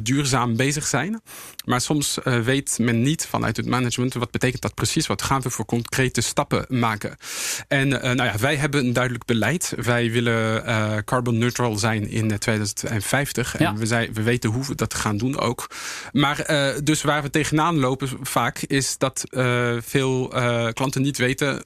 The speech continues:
Speaker 1: hoe ze het moeten doen. Maar we kunnen daarbij helpen. En het mooie is dat wij, we zijn een internationaal bedrijf.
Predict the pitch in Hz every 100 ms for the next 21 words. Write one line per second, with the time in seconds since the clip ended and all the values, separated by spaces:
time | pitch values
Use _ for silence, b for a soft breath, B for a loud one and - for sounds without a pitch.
0 | _ 127 147 127 113 - - 107 131 151
1 | 160 160 175 165 156 143 123 131 170 -
2 | 202 - 123 120 123 147 151 139 104 127
3 | 127 117 120 - 120 117 120 - 120 120
4 | 117 - 120 120 123 113 113 -